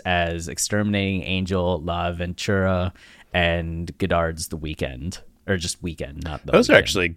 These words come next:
Speaker 2: good comparisons. Uh,
Speaker 1: Yeah.
Speaker 2: it, in the sense that, like, th-, again, I think that speaks to what I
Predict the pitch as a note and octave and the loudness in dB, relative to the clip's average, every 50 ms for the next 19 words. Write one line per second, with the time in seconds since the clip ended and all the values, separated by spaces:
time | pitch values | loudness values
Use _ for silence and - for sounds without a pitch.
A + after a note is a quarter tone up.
0 | _ _ - A2 G2 - F#2+ F2 F#2+ F#2 F2+ F2+ - - F#2 F2 F2 E2+ - - | _ _ 8 8 8 8 4 4 6 6 6 6 4 2 0 -2 -2 -2 -4 -8
1 | - - - _ _ _ _ _ - - A#2+ - - - - - - D2+ - - | -12 -12 -14 _ _ _ _ _ 4 6 6 6 4 0 0 0 0 0 0 -6
2 | - _ - C3 C3 - _ - C3 B2 A#2+ A2 - - A#2+ A2 - - A2+ G2 | -4 _ 6 6 6 6 _ 2 4 6 6 6 6 6 4 4 4 2 2 2
3 | F#2+ F#2+ F2+ F2+ - - - _ - A2 - - A#2+ A2 G#2 A#2 A2 G#2 G2 F#2+ | 4 4 4 4 2 -2 -16 _ -8 -6 -2 2 4 8 10 10 10 10 8 6
4 | G2 - A2+ - A2 G#2 - - - G#2 G2+ - - - G2+ F#2+ F#2+ F#2+ F2+ E2+ | 6 4 4 4 4 4 4 0 0 0 0 0 0 2 6 6 8 8 8 6